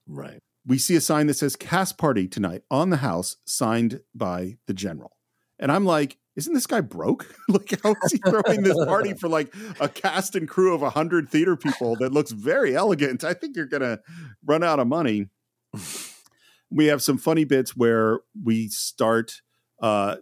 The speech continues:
Speaker 2: dancing. It's the same song, uh, "The Best Things Happen While We're Dancing," and
Speaker 1: Yeah.
Speaker 2: Judy and Phil continually switching partners with Bob and Betty, trying to get them together, and it's not working. And there's,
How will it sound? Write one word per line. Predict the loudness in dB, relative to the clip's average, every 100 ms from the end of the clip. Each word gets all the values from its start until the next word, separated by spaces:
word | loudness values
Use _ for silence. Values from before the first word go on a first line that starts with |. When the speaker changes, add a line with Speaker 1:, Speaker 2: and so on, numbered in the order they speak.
| -12
Speaker 2:
dancing. | 0 4 4 4 4 4
It's | 4 0
the | -8 -8
same | -4 0 2
song, | 2 0 2 0 -2 -2
uh, | -2
"The | 0
Best | -2 -2 -2
Things | -2
Happen | -2 -2 0
While | 0
We're | 0
Dancing," | 0 0 0 0 0 -2
and | -4 -6 -6
Speaker 1:
Yeah. | -6
Speaker 2:
Judy | -2 2 2 2 -2
and | -6 -6 -8
Phil | -2 2 4 4 0 -4 -20 _ _ _ _ -2
continually | -2 2 4 4 4
switching | 0 -2 -2 -2
partners | -2 -2 -2 2 2 0 0
with | -2 2
Bob | 2 2 0 -2
and | -6 -4
Betty, | 0 0 0
trying | -4 -4
to | -4
get | -6 -8
them | -10
together, | -2 0 0 0 -2
and | -4
it's | -8 -6
not | -8 0
working. | 0 2 4 4
And | 4 -2
there's, | -8